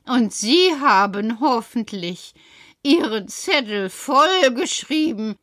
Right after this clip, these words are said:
mit den Aufgaben, die Sie noch für die löblichen Wichte zu erledigen haben. Äh, Frau Dussel,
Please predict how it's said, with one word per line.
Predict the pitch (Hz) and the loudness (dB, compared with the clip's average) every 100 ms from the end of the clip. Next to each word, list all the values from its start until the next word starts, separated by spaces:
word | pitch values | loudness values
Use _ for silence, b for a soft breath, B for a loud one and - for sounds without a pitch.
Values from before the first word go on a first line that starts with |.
| _ | _
mit | 254 302 | -4 -2
den | 269 208 - _ - | -2 -4 -8 _ 0
Aufgaben, | 196 208 226 - - 320 302 233 269 254 b b b - | 0 2 -2 -4 0 4 4 4 2 0 b b b 0
die | 311 | 0
Sie | 196 226 302 277 | 2 0 2 2
noch | 240 247 247 | 2 0 -2
für | - 269 | -4 -4
die | 196 214 | -2 -4
löblichen | 220 285 311 262 285 - 254 - 311 269 180 | 0 2 6 4 2 -2 -2 -2 2 0 0
Wichte | 190 247 - - - 220 208 b b _ | -2 -2 -4 -12 -4 -4 -4 b b _
zu | - 330 | -8 -2
erledigen | 294 370 330 196 190 185 196 160 190 220 220 | 2 2 2 2 2 0 -4 -6 -6 -6 -2
haben. | 165 165 170 175 180 185 B B - | -2 0 -2 -4 -8 -8 B B 2
Äh, | 269 | 2
Frau | 226 247 254 269 | 2 0 0 2
Dussel, | 330 285 254 | 0 2 2